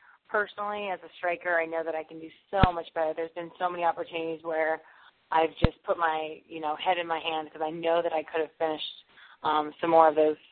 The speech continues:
those shots. Um, so I think for me, I, I wanna still clean up my, my finishing, um,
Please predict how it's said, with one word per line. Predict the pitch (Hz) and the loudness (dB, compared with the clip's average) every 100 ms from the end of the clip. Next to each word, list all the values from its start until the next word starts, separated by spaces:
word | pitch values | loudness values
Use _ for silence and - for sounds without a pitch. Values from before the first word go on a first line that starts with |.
| _ | _
those | 165 156 - | 0 2 8
shots. | 160 151 - _ - | 10 10 6 _ 2
Um, | 165 156 151 151 147 _ _ - - _ - | 4 6 2 -6 -14 _ _ -20 -20 _ 8
so | 180 | 8
I | 208 | 10
think | 254 226 | 6 0
for | 185 | 0
me, | 185 180 180 180 | 0 0 0 0
I, | - 151 156 156 156 151 - | 4 6 6 6 2 -2 -2
I | 156 | 0
wanna | 160 165 156 - | 2 2 0 2
still | 175 165 | 6 6
clean | - 175 170 | 4 2 6
up | 165 | 6
my, | 170 160 156 160 156 151 - | 6 6 4 0 -4 -6 -8
my | 156 156 156 - | -6 -4 0 4
finishing, | 190 190 202 190 185 185 - - - - - - | 4 4 4 4 2 -2 -8 -20 -20 -20 -20 4
um, | 165 160 160 156 156 156 | 8 10 10 8 4 -2